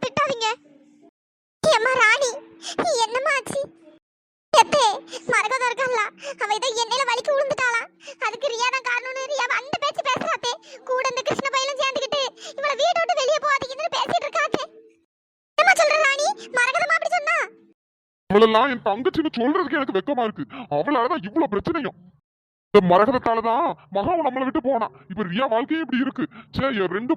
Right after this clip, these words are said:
Speaker 2: பொண்ணு வாழ்க்கையும் அவதான் கெடுத்திருக்கா.
Speaker 1: ஏங்க, என்னங்க சொல்றீங்க?
Speaker 2: ஆமா ராணி, நம்ம எல்லார் முன்னாடியும் மகாவை படிக்க வைக்கிறேன், நான் பாத்துக்கிறேன், நான் பாத்துக்கிறேன்னு சொல்லிட்டு மகாவை கூப்பிட்டு தனியா படிக்கிறதுல சரி வராது, ஒழுங்கா வீட்டுல இருக்க வழியை பாருன்னு அந்த பிள்ளைய அப்படி பேசியிருக்கா. அந்த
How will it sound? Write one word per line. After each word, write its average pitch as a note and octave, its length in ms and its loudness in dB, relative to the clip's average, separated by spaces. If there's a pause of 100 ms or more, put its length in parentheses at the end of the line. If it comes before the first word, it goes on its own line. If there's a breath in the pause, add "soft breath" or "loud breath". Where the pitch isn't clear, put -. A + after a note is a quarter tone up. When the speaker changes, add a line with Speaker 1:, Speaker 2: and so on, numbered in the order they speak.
Speaker 2:
பொண்ணு C4 240 0
வாழ்க்கையும் D#4 380 0
அவதான் C#4+ 240 -2
கெடுத்திருக்கா. C#4 380 -4 (920)
Speaker 1:
ஏங்க, D#5+ 140 6 (380)
என்னங்க F#5 320 2
சொல்றீங்க? C#5 340 2 (920)
Speaker 2:
ஆமா C4 380 10
ராணி, A3 200 0 (300 loud breath)
நம்ம G#3+ 240 -2
எல்லார் G#3+ 300 0
முன்னாடியும் A#3 400 0 (260 loud breath)
மகாவை G#3 280 0
படிக்க G3 220 -6
வைக்கிறேன், A#3 320 -2
நான் F#3 160 0
பாத்துக்கிறேன், A#3 380 -2
நான் G#3 140 -2
பாத்துக்கிறேன்னு A#3 380 -6
சொல்லிட்டு B3 280 -2 (480 loud breath)
மகாவை F3 220 -2
கூப்பிட்டு A3 320 -4
தனியா A#3+ 240 0 (100)
படிக்கிறதுல A3 420 -2
சரி A#3 160 0
வராது, C4 260 0
ஒழுங்கா A#3 260 -2
வீட்டுல C4 180 -2
இருக்க A3+ 180 -2
வழியை A3 220 -4
பாருன்னு B3+ 260 -2 (380 loud breath)
அந்த E3 180 -4
பிள்ளைய G#3+ 260 -2
அப்படி C#4+ 260 -2
பேசியிருக்கா. A#3 380 -2 (380 loud breath)
அந்த F3 100 -6